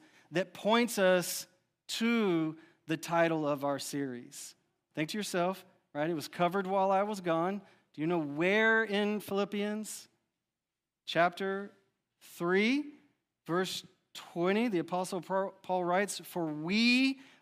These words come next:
are citizens of heaven." I didn't come up with that on my own. I plagiarized it, took it right <laughs> out of, of the, the Bible. Citizens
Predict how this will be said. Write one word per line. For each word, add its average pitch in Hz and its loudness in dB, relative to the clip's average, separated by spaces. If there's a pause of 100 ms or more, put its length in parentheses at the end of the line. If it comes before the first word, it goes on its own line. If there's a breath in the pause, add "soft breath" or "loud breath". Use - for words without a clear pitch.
are 156 2
citizens 247 2 (260 soft breath)
of 185 0
heaven." 214 2 (100)
I 151 -4
didn't 180 2
come 190 0 (320 soft breath)
up 170 -2
with 180 -2
that 180 2
on 180 2
my 196 2
own. 202 2
I 170 -2
plagiarized 175 0
it, 208 -8
took 175 -8
it 175 -6
right 165 2
<laughs> - -16
out 180 2
of, 196 0 (360 loud breath)
of 160 -4
the, 180 0
the 185 -4
Bible. 165 0
Citizens 214 -2